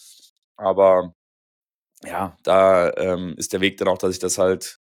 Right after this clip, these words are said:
einigermaßen hinkriege, dass ich das früh mache und, und wenn die Sonne aufgeht, habe ich da Lust drauf, das zu tun und, äh,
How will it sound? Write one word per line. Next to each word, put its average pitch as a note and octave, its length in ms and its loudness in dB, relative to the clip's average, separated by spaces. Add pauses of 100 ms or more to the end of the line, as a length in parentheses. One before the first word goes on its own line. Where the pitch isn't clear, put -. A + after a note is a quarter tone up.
(600)
einigermaßen G2 760 -6
hinkriege, G#2 420 -8
dass F#2 120 -2
ich - 40 -6
das F#2+ 140 -6
früh A#2+ 200 -2
mache G#2 460 2
und, E2 280 -12
und E2+ 220 -12
wenn F2+ 80 -6
die F2+ 80 -6
Sonne G#2 220 2
aufgeht, F#2+ 300 0
habe F2 100 2
ich F2 60 -6
da F#2 100 -2
Lust F#2+ 240 -2
drauf, F#2+ 100 -4
das - 160 -2
zu F2 120 -8
tun F#2 340 -8
und, - 260 -16
äh, - 140 -16